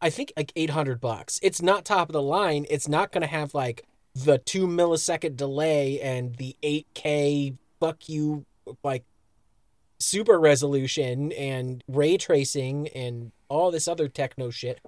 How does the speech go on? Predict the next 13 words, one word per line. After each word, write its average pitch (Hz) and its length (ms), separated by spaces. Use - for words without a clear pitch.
No, 185 260
but 170 160
it, 196 160
you 220 120
can 208 140
get 247 160
one 220 120
for - 200
under 165 200
a 120 40
grand 131 380
now. 95 220
Yeah. - 240